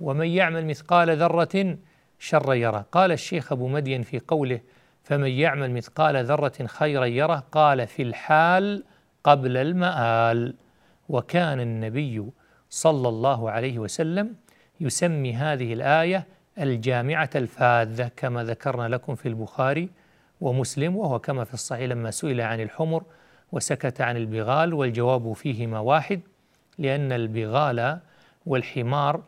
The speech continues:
لا كر فيها ولا فر. فلما ذكر النبي صلى الله عليه وسلم ما في الخيل من الأجر الدائم والثواب المستمر،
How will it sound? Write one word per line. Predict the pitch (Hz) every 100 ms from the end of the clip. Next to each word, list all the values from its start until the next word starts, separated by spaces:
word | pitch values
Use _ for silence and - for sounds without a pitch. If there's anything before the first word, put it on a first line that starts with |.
| _ _
لا | 170 139
كر | - 143 113 110
فيها | - 127 139
ولا | 160 165 170
فر. | - 127
فلما | 120 143 190 202 135
ذكر | 151 - 139
النبي | 127 117 120 147 113
صلى | - 135 120
الله | 120 139 120
عليه | 117 123
وسلم | 110 - 143 113 107 123 _ _ - _
ما | 147 147
في | 131
الخيل | 123 - 156 143 123
من | 117 113
الأجر | 120 139 131
الدائم | 117 113 139 180 165 170 - _ _ _ _ _ _ -
والثواب | 139 117 - 127 156 147
المستمر، | 123 117 - - 131 175 240